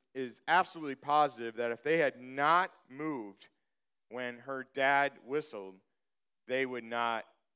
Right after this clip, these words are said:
be here today. They'd be crocodile food.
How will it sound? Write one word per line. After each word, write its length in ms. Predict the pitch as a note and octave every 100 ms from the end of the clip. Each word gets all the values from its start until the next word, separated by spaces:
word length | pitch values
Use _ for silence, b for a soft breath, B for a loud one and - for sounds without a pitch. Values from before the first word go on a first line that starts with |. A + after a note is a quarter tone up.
| _
be 140 | A#2+ A#2
here 240 | G#2 F#2+ -
today. 280 | G#2+ F#2 D#2+ _ _ _ _ _ _
They'd 220 | G#2 G#2+ -
be 240 | G2+ F#2
crocodile 520 | - G#2 A2 F#2 D#2 D#2
food. 260 | F#2+ D#2+